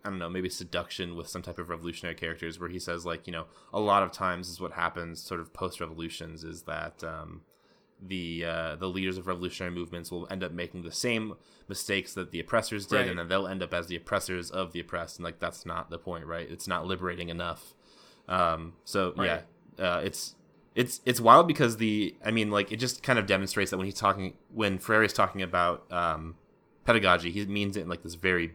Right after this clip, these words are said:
Speaker 1: big sense, right? Not just school, but pedagogy in all places of life, like, the places where we learn different types of habits or different ways of thinking.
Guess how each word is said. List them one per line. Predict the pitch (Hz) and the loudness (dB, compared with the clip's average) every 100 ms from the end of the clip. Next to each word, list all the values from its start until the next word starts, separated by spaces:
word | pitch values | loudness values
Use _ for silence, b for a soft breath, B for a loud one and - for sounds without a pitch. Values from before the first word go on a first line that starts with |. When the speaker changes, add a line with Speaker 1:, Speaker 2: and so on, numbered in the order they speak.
| - | -2
Speaker 1:
big | 92 82 | -2 -2
sense, | - 90 82 78 - | -4 -2 -2 -4 -8
right? | 87 85 90 | -6 -4 2
Not | 95 90 | 2 2
just | 98 87 - - | -2 -8 -8 -8
school, | - - 98 82 82 | -6 -2 -2 -2 -4
but | 90 80 | -6 -6
pedagogy | - 98 90 87 87 87 | -4 -2 2 2 0 -4
in | 85 85 b b b b b b b b b _ | -4 -8 b b b b b b b b b _
all | - 120 107 | 6 6 6
places | 95 - 104 - 92 | 2 0 2 2 -2
of | 87 | 0
life, | 92 87 - | 2 2 0
like, | 87 - | -4 -4
the | - | -6
places | - 98 95 92 | 0 0 0 -2
where | 92 | 0
we | 87 | 0
learn | 85 87 87 85 | 0 0 0 -4
different | 92 85 | -8 -4
types | 85 82 | -4 -4
of | 78 | -2
habits | 85 85 78 - | 2 2 0 -8
or | |
different | 85 78 - | -10 -10 -12
ways | 80 | -12
of | 78 | -10
thinking. | 87 82 78 82 | -10 -8 -10 -12